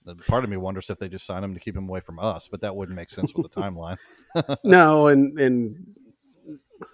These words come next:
Speaker 2: the Cubs have never seemed to be reactive to the Cardinals, mainly 'cause the Cardinals don't necessarily make a big move to react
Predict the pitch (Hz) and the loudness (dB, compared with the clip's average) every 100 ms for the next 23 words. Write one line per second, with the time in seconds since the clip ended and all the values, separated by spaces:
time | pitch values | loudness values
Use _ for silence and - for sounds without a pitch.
0 | _ _ _ _ - 135 - 156 151 - | _ _ _ _ -6 -6 2 2 2 -2
1 | 123 117 120 113 113 - - 113 113 113 | -4 -2 -2 -2 -4 -4 -2 -2 -2 -4
2 | 110 104 104 104 101 - - 107 - 113 | -2 0 0 0 -2 -6 -8 -8 -8 -6
3 | 104 - 101 120 123 - - _ - 143 | -4 -2 -2 -2 -4 -6 -16 _ 2 4
4 | 135 117 117 - 113 107 - 110 113 117 | 4 0 -4 -2 -2 -2 -6 -6 -6 -2
5 | 107 110 131 131 127 135 131 - - 107 | -2 -2 0 0 -2 -2 -4 -4 -8 -4
6 | 113 110 90 | -2 -2 -2